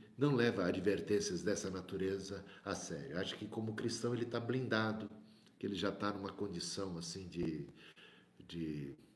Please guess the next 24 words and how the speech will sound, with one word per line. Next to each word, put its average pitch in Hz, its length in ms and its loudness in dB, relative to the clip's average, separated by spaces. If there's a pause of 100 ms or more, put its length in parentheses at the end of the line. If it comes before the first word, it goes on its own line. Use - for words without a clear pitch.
(140)
bom, 110 220 -6 (300)
de - 160 -10
salvação 101 1040 2 (460)
já, 87 640 -2 (180)
ah, 73 800 -6 (300)
definida, 123 880 4
né? 113 160 -2 (640)
Mas 98 840 2 (220)
perceba 127 380 4
bem 113 240 2
que 117 180 0
salvação 104 1000 2 (1160)
é 101 80 -4
descrita 104 560 2
na 87 100 0
Bíblia 104 320 0
como 107 260 -4
alguma 95 320 0
coisa - 300 -4
que 82 100 -12
já 80 180 -4
aconteceu, 143 540 -2
fomos 80 320 -4
salvos. - 540 -6